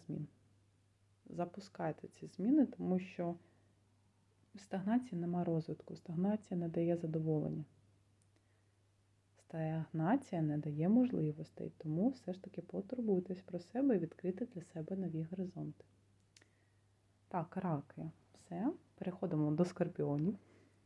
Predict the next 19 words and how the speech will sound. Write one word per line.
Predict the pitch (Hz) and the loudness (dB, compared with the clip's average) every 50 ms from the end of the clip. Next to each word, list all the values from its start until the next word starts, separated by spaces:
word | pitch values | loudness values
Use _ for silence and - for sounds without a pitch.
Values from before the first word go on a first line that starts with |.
| _ _ _ _ - | _ _ _ _ -6
<laughs> | 170 175 - - 196 220 - - 240 254 277 - - _ _ _ _ _ _ _ _ _ _ _ _ _ - - - - - _ _ _ _ _ _ _ _ _ _ _ _ _ _ _ _ _ _ _ _ _ _ - _ - _ _ _ _ _ _ _ _ _ | -6 -6 -2 -2 -2 -2 -2 0 0 0 0 0 -4 _ _ _ _ _ _ _ _ _ _ _ _ _ -20 -20 -20 -20 -20 _ _ _ _ _ _ _ _ _ _ _ _ _ _ _ _ _ _ _ _ _ _ -20 _ -20 _ _ _ _ _ _ _ _ _
Чому | - - 190 190 185 | -8 -2 2 4 4
я | 175 | 4
так | 165 170 - - | 4 4 4 6
радію, | 175 160 156 165 156 | 4 6 8 8 8
бо | 147 151 156 | 8 8 8
я | 151 | 8
сама | - - - 165 175 214 | 6 4 2 4 4 4
скорпіон? | 208 - - 254 247 - 269 269 285 294 311 302 - - - - - - - - - | 2 2 0 0 4 10 12 12 12 12 12 12 6 -8 -12 -14 -16 -18 -18 -12 -4
Мені | - 170 156 156 | -2 -2 -2 -2
самі | - - - 202 240 269 | -4 0 6 8 8 8
цікаво, | 254 - 247 - - - 247 254 254 254 | 8 6 -2 0 4 6 8 10 10 8
що | 247 - - 196 | 8 4 -2 -4
ж | 202 - - | -4 -4 0
там | - 220 214 | 2 4 6
буде | 196 190 202 202 202 | 6 6 6 8 8
на | 196 196 196 | 8 8 6
цьому | 196 196 202 214 214 208 | 6 4 6 6 6 4
тижні | - - 196 208 214 202 208 220 | 4 4 4 4 4 4 2 2